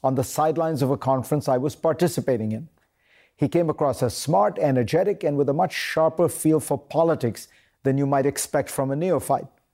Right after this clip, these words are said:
It was a brief conversation, but we did discuss most of the big issues he faces: Ukraine's relations with Russia, the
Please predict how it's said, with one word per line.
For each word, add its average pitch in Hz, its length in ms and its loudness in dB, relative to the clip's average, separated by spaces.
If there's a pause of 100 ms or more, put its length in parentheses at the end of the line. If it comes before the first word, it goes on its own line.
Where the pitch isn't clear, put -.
(280)
It 151 60 2
was 151 180 2
a - 20 4
brief 196 300 2
conversation, 127 720 0 (340)
but 165 160 0
we 175 140 4
did 165 280 2
discuss 165 460 0
most 135 340 0
of 131 120 -2
the 143 80 0
big 123 200 0
issues 131 380 0
he 135 80 2
faces: 131 540 0 (360)
Ukraine's 131 460 0
relations 127 500 0
with 110 200 -2
Russia, 185 500 4
the 120 100 0